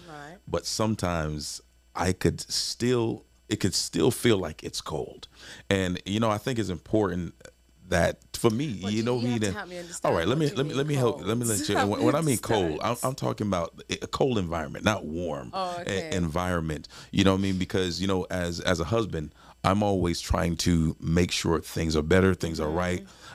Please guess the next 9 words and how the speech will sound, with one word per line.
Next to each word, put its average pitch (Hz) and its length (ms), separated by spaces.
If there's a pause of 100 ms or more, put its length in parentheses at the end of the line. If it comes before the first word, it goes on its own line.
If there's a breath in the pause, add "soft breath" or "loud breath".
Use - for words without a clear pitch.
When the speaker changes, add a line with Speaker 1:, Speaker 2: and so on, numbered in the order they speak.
Speaker 2:
And, 87 360
you 92 120
know, 90 140
I, 87 240
I 92 120
believe 90 420
as 82 480
a, 82 160 (120)
as 82 320